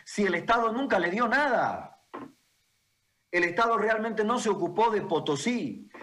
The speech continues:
el Estado no se ocupó de Oruro, el Estado no se ocupó de Beni, el Estado no se ocupó de Pando.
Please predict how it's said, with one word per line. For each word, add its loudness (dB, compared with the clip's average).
el 2
Estado 2
no 0
se 0
ocupó 2
de 0
Oruro, -2
el 4
Estado 2
no 0
se 0
ocupó 2
de 2
Beni, 0
el 4
Estado 2
no 2
se 0
ocupó 2
de 2
Pando. 0